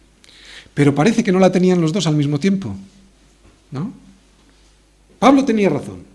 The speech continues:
Si Marcos ya se había apartado de ellos en el primer viaje y lo volvía a hacer en este segundo viaje, entonces las dificultades que de seguro iban a surgir les aplastarían. Y Bernabé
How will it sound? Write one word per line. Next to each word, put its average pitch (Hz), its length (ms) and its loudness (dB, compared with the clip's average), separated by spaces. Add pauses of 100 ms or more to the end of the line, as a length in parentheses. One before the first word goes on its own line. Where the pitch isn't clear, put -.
(500)
Si - 160 -12
Marcos 151 540 2 (320)
ya 143 200 2
se 143 120 2
había 139 180 4
apartado 139 440 -2
de 147 100 0
ellos 139 180 0
en 131 80 -4
el 120 80 -6
primer 127 280 -2
viaje 143 340 2
y 135 60 4
lo 127 120 2
volvía 143 460 0
a - 20 -4
hacer 240 260 -4
en 156 120 -2
este 151 240 -4
segundo 131 320 -4
viaje, 202 260 0
entonces 175 320 -4
las 175 160 0
dificultades 151 720 -2
que 151 200 -2
de 143 80 2
seguro 190 380 0
iban 175 220 -2
a 139 60 -8
surgir 208 380 -2 (320)
les 131 200 -6
aplastarían. 131 760 -8 (360)
Y 147 80 -4
Bernabé 196 600 -2